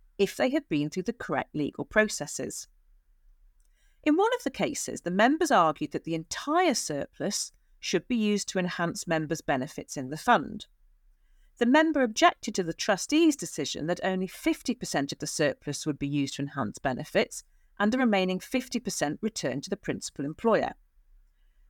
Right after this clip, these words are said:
The Ombudsman dismissed the complaint, finding that the trustees had followed relevant requirements of the fund rules and interpreted them correctly, considered the appropriate factors in reaching the decision,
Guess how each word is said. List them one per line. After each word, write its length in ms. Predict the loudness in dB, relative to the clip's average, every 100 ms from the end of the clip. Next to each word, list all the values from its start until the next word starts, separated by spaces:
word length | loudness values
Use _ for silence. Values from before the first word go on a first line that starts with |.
| _
The 80 |
Ombudsman 500 | 6 8 6 2 2
dismissed 640 | 2 0 -2 0 0 0 -4
the 60 |
complaint, 560 | -6 -6 -6 -6 -6 -8
finding 400 | 0 4 4 2
that 100 | 0
the 60 | -2
trustees 560 | -4 -4 -4 -4 -4
had 100 | -6
followed 440 | -4 -2 0 -2 2
relevant 360 | 2 2 -2 -6
requirements 580 | -6 0 0 0 -4
of 60 | -8
the 100 | -10
fund 320 | -4 -2 -2
rules 460 | -4 -4 -2 -4 -6 _ _ -4
and 140 | 0
interpreted 640 | 0 0 0 0 -2 -6
them 220 | -6 -6 -8
correctly, 600 | -6 -4 -4 -2 -2 -2 _ _ _ _ _ _ _
considered 480 | 0 2 2 2 2
the 100 | 2
appropriate 600 | 2 2 2 0 -6 -4
factors 460 | -2 -2 -2 -6
in 140 | -4 0
reaching 460 | 2 2 2 -2
the 80 | -2
decision, 580 | -6 -6 -6 -4 -4 -6